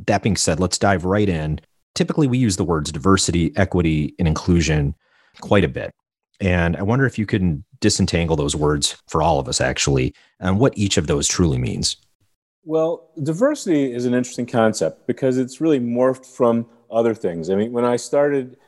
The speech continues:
Speaker 2: in the dean's office at the University of Chicago, I was the dean for multicultural affairs because people recognized that people of different ethnicities and backgrounds had different histories that came into the, the situation that we're in right now.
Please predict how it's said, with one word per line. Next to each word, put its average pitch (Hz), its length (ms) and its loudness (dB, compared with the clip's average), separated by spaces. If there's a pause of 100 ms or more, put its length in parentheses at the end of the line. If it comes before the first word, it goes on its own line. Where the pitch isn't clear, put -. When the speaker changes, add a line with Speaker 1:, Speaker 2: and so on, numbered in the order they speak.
(140)
Speaker 2:
in 120 100 0
the 113 80 0
dean's 127 360 0
office 117 300 0
at - 40 -18
the 107 80 -2
University 110 360 2
of - 60 -10
Chicago, 107 580 0 (340)
I 113 60 4
was 110 100 4
the 110 80 -6
dean 120 220 0
for 117 120 -6
multicultural 110 720 0
affairs 90 420 0
because 113 300 -4
people 151 320 0
recognized 110 720 0
that 98 180 0
people 110 280 -2
of 95 100 -2
different 117 440 0 (260)
ethnicities 120 680 0
and 104 160 -8
backgrounds 113 680 0 (300)
had 131 180 4
different 143 300 0
histories 123 500 0
that 101 200 -4
came 127 400 -2 (240)
into 127 380 2
the, 107 280 0
the 107 80 -10
situation 110 480 2
that 107 80 0
we're 95 200 -2
in 113 100 0
right 104 220 0
now. 95 280 0